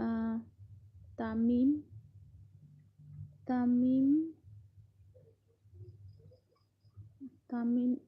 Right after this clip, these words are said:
ইকবাল নাকি অফিসিয়াল? তামিম ইকবাল অফিসিয়াল, অসংখ্য ধন্যবাদ দাদাভাই আপনাকে আমার পাশে থাকার জন্য। কেমন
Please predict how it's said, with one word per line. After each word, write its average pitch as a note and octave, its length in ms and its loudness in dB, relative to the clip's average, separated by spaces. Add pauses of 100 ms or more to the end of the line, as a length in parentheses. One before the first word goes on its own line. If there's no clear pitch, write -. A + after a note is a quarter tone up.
(120)
ইকবাল A#3 920 -8 (200)
নাকি A#3 320 -6 (200)
অফিসিয়াল? A3 560 -8 (1500)
তামিম A#3 440 0 (200)
ইকবাল A#3 640 -6 (260)
অফিসিয়াল, A3 680 -6 (160)
অসংখ্য C#4+ 400 2 (120)
ধন্যবাদ A#3+ 500 -2 (120)
দাদাভাই A3+ 340 -6 (100)
আপনাকে A#3+ 420 -2 (840)
আমার A#3 220 -4 (100)
পাশে A#3+ 220 -4 (100)
থাকার B3 260 -2 (100)
জন্য। B3 240 -2 (1300)
কেমন C#4+ 280 6